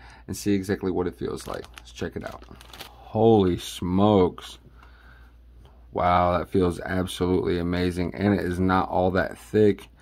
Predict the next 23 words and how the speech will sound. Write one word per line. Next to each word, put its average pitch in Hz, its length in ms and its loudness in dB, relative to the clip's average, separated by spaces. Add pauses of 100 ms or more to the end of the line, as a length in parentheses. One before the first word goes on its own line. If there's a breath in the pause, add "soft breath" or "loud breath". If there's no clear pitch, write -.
(440 soft breath)
as 95 160 0
you 95 60 -4
can 95 120 0
tell 95 260 0
right 92 320 2
there. 101 580 2
So - 380 -4 (380 loud breath)
gonna 110 160 4
be 98 120 2
perfect 123 380 0
for - 140 -2
the 95 100 0
fall, 107 460 4
late 101 260 0
fall 104 320 0
around 95 220 2
where 90 120 2
I 98 140 4
stay. 101 500 0 (640 loud breath)
Not 110 200 0
gonna 98 180 0
be, 92 280 0 (260)
uh, 90 220 -4